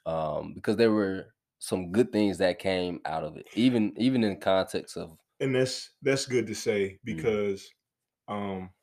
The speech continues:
Speaker 2: we can speak about it because we're free from it.
Speaker 1: Yeah.
Speaker 2: We're free from the shame of it.
Speaker 1: Yeah.
Speaker 2: I think anything that you're free from, you can testify about,
Speaker 1: Mm-hmm.
Speaker 2: you can speak boldly about, um, as if you were still in it.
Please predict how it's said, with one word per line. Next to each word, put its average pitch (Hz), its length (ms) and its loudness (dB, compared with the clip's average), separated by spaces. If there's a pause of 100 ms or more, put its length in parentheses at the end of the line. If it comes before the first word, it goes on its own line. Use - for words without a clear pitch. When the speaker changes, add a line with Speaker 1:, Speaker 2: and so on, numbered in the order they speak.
(640)
Speaker 2:
we 143 140 6
can 147 140 2
speak - 320 0
about 110 260 6
it 98 100 0
because 104 320 -2
we're 95 100 -4
free 104 220 -6
from - 300 -10
it. - 140 -20
Speaker 1:
Yeah. 80 240 -6 (120)
Speaker 2:
We're 120 140 2
free 117 240 -2
from 104 200 -4
the 95 60 -6
shame 95 360 -2
of 87 140 -4
it. - 100 -16 (140)
Speaker 1:
Yeah. 73 200 -6
Speaker 2:
I 107 100 6
think 104 220 2
anything 110 440 2
that 98 180 0
you're 98 80 0
free 110 240 -6
from, 95 260 -6
you 101 100 -4
can 87 220 -10 (200)
testify 113 580 4
about, 101 400 2 (320)
Speaker 1:
Mm-hmm. 80 120 -14
Speaker 2:
you 104 120 -2
can 90 340 -6
speak - 480 -4
boldly 107 400 6
about, 98 380 2 (500)
um, 101 300 -4
as 117 180 6
if 135 160 4
you 131 100 0
were 113 120 2
still 117 260 4
in 117 140 4
it. 101 180 -4